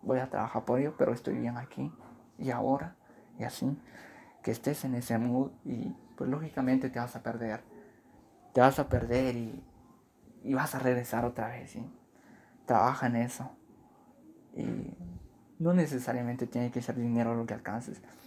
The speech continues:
Con que aceptes en la vida donde estés, digamos que te quedas en un cierto estatus socioeconómico, pero aceptaste quedarte ahí,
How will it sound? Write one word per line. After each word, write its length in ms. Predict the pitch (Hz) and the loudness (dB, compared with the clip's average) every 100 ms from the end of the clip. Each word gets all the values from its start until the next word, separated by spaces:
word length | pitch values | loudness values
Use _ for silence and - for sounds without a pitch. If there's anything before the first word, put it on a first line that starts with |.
| - - - | -20 -20 2
Con 180 | 120 117 | 2 4
que 120 | 117 | 4
aceptes 480 | 113 123 127 139 135 | 6 4 2 0 2
en 100 | 120 | 2
la 80 | |
vida 280 | 104 110 139 | 2 0 0
donde 200 | 127 127 | 2 0
estés, 380 | 117 - 127 131 | -2 -2 -2 0
digamos 320 | 127 117 135 | 0 0 -2
que 100 | - | -6
te 160 | 123 123 | -6 -2
quedas 300 | 123 120 123 | 2 2 2
en 80 | 131 | 2
un 160 | 131 | 2
cierto 280 | 131 117 - | 4 2 2
estatus 460 | 120 - 117 - 127 | -2 -2 -2 -2 -2
socioeconómico, 1040 | 127 - 120 - 117 123 131 - - - | -2 -4 -2 -2 -2 0 -2 -2 -4 -2
pero 220 | 131 117 | 0 0
aceptaste 760 | - - 127 - 127 165 - 139 | -2 -6 -8 0 4 4 2 -2
quedarte 380 | - 127 - 117 | 4 4 4 0
ahí, 260 | 120 151 | 0 -4